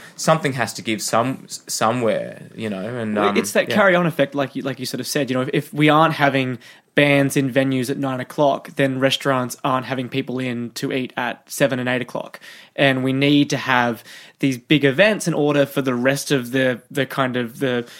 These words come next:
Speaker 2: the auxiliary community and, and businesses to actually be able to flourish and,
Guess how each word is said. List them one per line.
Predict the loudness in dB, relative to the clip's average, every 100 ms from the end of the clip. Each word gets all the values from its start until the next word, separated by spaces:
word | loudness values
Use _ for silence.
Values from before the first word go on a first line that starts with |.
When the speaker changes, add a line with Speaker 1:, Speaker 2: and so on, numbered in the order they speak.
| -20 -20 -18 -8
Speaker 2:
the | -4 -2
auxiliary | -2 2 4 6 6 4
community | 2 2 4 4 2 0
and, | -2
and | -4 0
businesses | 2 2 -2 -4 -6 -6
to | -4 -4
actually | -4 -6
be | -6
able | -6
to | -6
flourish | -4 -2 -2 -4 -6
and, | -6 -10